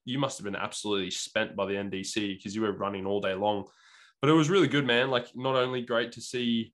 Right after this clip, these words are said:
some good competitors, but also just nice to catch up with everybody and, and also have the opportunity to meet some people from interstate. Like, it was good to meet A J, someone who's listening to the podcast and who turned out a really good showing as well. So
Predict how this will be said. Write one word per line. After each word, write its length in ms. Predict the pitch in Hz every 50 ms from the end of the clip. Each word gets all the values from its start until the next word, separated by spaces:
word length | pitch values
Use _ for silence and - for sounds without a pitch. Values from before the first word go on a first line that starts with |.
| _
some 180 | - - 120 117
good 160 | 110 120 117
competitors, 680 | - 120 117 120 127 117 117 113 113 113 117 113 110
but 280 | 110 - 107 104 - - - _ _ _ _ _
also 200 | 120 139 139 139
just 220 | 120 113 117 -
nice 240 | 117 104 110 110 -
to 80 | - -
catch 280 | - - 110 107 -
up 120 | 117 110 -
with 100 | 120 110
everybody 480 | 107 110 107 107 107 104 107 107 107
and, 240 | 104 101 104 101 98 -
and 160 | - 113 117 123
also 260 | 120 117 - - 120
have 120 | 123 113
the 60 | 104
opportunity 440 | 101 101 - - 113 110 110 110 107
to 60 | 107
meet 260 | 104 101 107 110 110 - _ _ _ _
some 180 | - - 120 110
people 360 | - 117 110 104 110 110 104
from 220 | - - 104 101 104
interstate. 580 | 104 113 104 107 98 - - - 113 113 104
Like, 200 | 107 107 104 -
it 40 | 104
was 160 | 104 104 101
good 160 | - 120 113
to 60 | - 113
meet 140 | 104 104
A 200 | 98 95 101 104 107
J, 360 | 104 113 107 104 104 104 - - _ _ _ _ _ _ _ _
someone 300 | - - 113 107 104 104
who's 180 | 107 107 101
listening 340 | 107 110 104 - 113 110 107
to 60 | 104
the 100 | 104 107
podcast 720 | - 120 113 107 - 120 113 110 110 110 110 110 - - 110
and 220 | 104 101 101 98 - _ _ _ _ _ _ _ 113
who 140 | 123 120
turned 260 | 117 - 131 131 123 117
out 140 | 107 104
a 40 | 110
really 280 | 113 120 120 117 113 107
good 160 | 101 107 95
showing 480 | - - 113 107 107 107 104 104 98 - _ _ -
as 140 | 110 107 104
well. 340 | 104 107 113 110 104 - - _
So 280 | - - 107 104 101